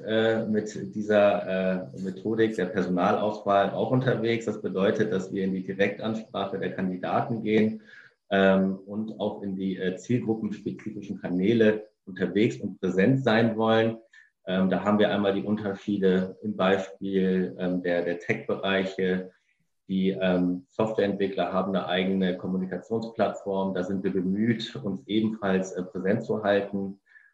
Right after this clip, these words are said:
Ähm, wenn wir da in die Beziehungs-, in den Beziehungsaufbau gehen, ähm, nutzen wir natürlich auch gleich die Möglichkeit, um für uns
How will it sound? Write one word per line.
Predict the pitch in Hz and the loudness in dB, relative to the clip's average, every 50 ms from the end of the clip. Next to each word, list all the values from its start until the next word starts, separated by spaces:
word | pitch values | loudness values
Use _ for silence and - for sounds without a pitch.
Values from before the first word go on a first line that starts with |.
| _ _ _ | _ _ _
Ähm, | 92 92 90 92 92 - | 0 2 2 2 2 2
wenn | 95 101 101 95 | 2 2 2 2
wir | 101 101 98 95 95 92 - | 2 6 6 6 6 6 2
da | - 92 90 95 101 104 98 90 - | 0 2 4 4 4 4 4 2 0
in | 98 92 | -2 -2
die | 92 92 | -2 -4
Beziehungs-, | 92 - - - _ 113 117 117 113 110 - - - - - - | -6 -8 -12 -6 _ -2 0 0 -2 -4 -8 -14 -18 -20 -16 -12
in | - 95 | -8 -6
den | 95 92 90 - | -4 -4 -4 -6
Beziehungsaufbau | - - _ 127 143 151 - 107 107 110 110 - - 104 104 101 95 | -10 -8 _ -2 -2 -2 -2 -4 -4 -6 -6 -4 -2 0 0 0 0
gehen, | 98 98 98 98 98 98 98 95 - - | 0 0 2 4 4 2 2 0 -2 -2
ähm, | 92 92 90 92 92 92 92 - - | 0 2 2 2 2 0 -2 -6 -6
nutzen | 104 110 110 - - 101 | -6 -6 -6 -6 -2 2
wir | 95 | 2
natürlich | 92 90 - 101 95 90 78 | 2 4 2 0 0 0 -2
auch | - - | -4 -6
gleich | - 82 - 87 87 - | -10 -12 -12 -12 -12 -10
die | 90 | -8
Möglichkeit, | 87 87 90 90 87 87 - - - 85 - - | -6 -6 -6 -6 -8 -12 -14 -14 -16 -18 -18 -16
um | - 95 92 - | -16 -16 -16 -16
für | - - | -18 -18
uns | - 117 113 113 120 - - - _ | -10 -4 0 0 0 0 -2 -8 _